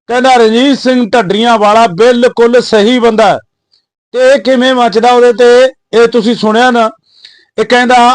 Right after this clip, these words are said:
ਆਪਦੀਆਂ ਦੁਆਵਾਂ ਉਹਨੂੰ ਈਮੇਲ ਕਰ ਦਿਓ, ਰਣਜੀਤ ਸਿੰਘ ਢੱਡਰੀਆਂ ਵਾਲੇ ਨੂੰ ਲੱਗ ਜਾਣਗੀ। ਦੇਖਿਆ ਤੁਸੀਂ ਕਿੱਡੇ ਕਿੱਡੇ ਚੈਨਲ ਖਿਲਾਫ ਨੇ। ਮੈਂ ਰਾਤ ਤੁਹਾਡੇ ਨਾਲ ਲਾਈਵ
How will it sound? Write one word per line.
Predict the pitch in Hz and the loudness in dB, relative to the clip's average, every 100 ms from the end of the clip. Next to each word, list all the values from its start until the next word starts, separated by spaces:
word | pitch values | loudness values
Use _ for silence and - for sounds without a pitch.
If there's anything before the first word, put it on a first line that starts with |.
| 220 226 | 2 2
ਆਪਦੀਆਂ | 226 214 254 | 0 0 -2
ਦੁਆਵਾਂ | 185 180 185 196 233 240 | -2 0 0 0 0 0
ਉਹਨੂੰ | 233 226 | -2 -4
ਈਮੇਲ | 220 220 233 233 | -6 -2 0 0
ਕਰ | 214 185 | -2 -2
ਦਿਓ, | 170 180 214 233 _ _ _ - | 0 0 0 -2 _ _ _ -4
ਰਣਜੀਤ | 214 214 240 247 | -2 0 -2 -2
ਸਿੰਘ | 254 240 208 | -4 -4 -2
ਢੱਡਰੀਆਂ | 220 175 214 226 | -4 -2 -2 0
ਵਾਲੇ | 208 208 | 0 -2
ਨੂੰ | 220 | -2
ਲੱਗ | 190 160 | -2 -2
ਜਾਣਗੀ। | 160 165 156 123 104 _ _ _ _ _ _ _ _ 175 | -2 -2 -4 -8 -14 _ _ _ _ _ _ _ _ -4
ਦੇਖਿਆ | 208 262 262 | -2 0 0
ਤੁਸੀਂ | 240 220 220 | -2 -4 -4
ਕਿੱਡੇ | 233 196 226 | -2 0 0
ਕਿੱਡੇ | 220 202 214 | 0 -2 -2
ਚੈਨਲ | 208 202 196 202 196 - - 175 | -2 -2 -2 -4 -6 -12 -10 -4
ਖਿਲਾਫ | 180 175 190 | 0 2 0
ਨੇ। | 196 196 190 | -2 -4 -4
ਮੈਂ | 190 | -2
ਰਾਤ | 175 185 | 2 0
ਤੁਹਾਡੇ | 190 190 156 165 | 0 -2 0 -2
ਨਾਲ | 175 | -2
ਲਾਈਵ | 165 160 | -2 -2